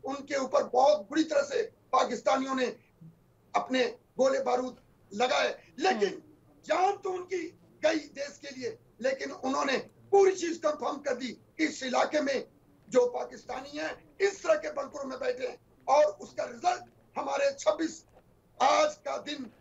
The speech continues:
Speaker 1: हमारे सामने है। और ये पूरे शहादत जिन्होंने भी इस सेना की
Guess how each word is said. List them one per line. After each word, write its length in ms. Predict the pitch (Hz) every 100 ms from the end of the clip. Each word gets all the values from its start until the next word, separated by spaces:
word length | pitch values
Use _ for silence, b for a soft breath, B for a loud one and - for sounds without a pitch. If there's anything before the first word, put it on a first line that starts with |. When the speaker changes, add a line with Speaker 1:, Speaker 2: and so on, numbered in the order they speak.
| - _ _
Speaker 1:
हमारे 340 | 214 247 247 247
सामने 420 | - 269 262 254
है। 260 | 233 202 - _ -
और 280 | 302 311 294
ये 80 | 294
पूरे 540 | - 381 381 370 - - - _
शहादत 460 | - 277 277 277 - _ _ -
जिन्होंने 420 | 320 349 381 359
भी 240 | 349 311 - _ -
इस 200 | 330 - - _ _ _
सेना 380 | - 277 277 247
की 340 | 254 277 220